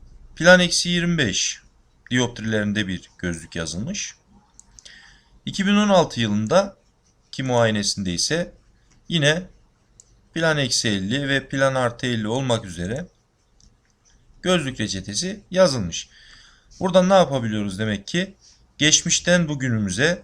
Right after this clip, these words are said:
aldığı ve tahsil edilen, yani gözlükçü tarafından sisteme girilen gözlük dioptrilerini görebiliyoruz. İki bin sekiz, iki bin on iki, iki bin on altı. Gördüğünüz gibi bunların hepsi burada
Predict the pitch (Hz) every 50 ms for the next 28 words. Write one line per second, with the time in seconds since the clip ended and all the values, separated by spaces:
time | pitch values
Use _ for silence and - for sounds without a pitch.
0 | - _ - 139 139 143 139 143 135 120 123 127 131 147 170 190 208 - _ _
1 | _ _ _ _ _ _ _ _ _ _ _ _ _ - 135 170 175 175 - 135
2 | 127 120 110 - - - 190 180 160 135 107 104 92 104 131 175 233 240 _ _
3 | - _ _ _ _ _ _ _ _ _ _ _ _ _ _ _ _ _ _ -
4 | - 107 107 117 117 113 113 107 101 - - - - - - 165 143 131 117 113
5 | 107 104 95 - - - - 113 123 151 156 143 123 101 107 143 185 214 - -
6 | - - - - - - - - - - - - - - - - - - - -
7 | - - - 165 180 175 151 139 - - 147 131 117 120 - - 104 104 104 110
8 | 151 185 226 214 - - _ _ - - - - - _ _ - - 190 196 202
9 | 190 190 175 156 123 107 95 - _ _ _ - _ - _ _ _ _ _ _
10 | _ - - - - 170 147 143 127 - 117 98 - - 104 127 - - - -
11 | - - - - - - - - 151 139 147 143 135 123 107 87 - - - 120
12 | 131 170 - - - 143 - 147 131 127 123 117 104 98 90 85 82 - - 123
13 | 131 170 _ _ _ _ - _ _ _ _ _ _ - 139 151 151 143 135 135
14 | 120 104 90 87 90 92 - - 147 139 123 107 98 107 135 143 - - - -
15 | 98 117 113 101 131 151 160 -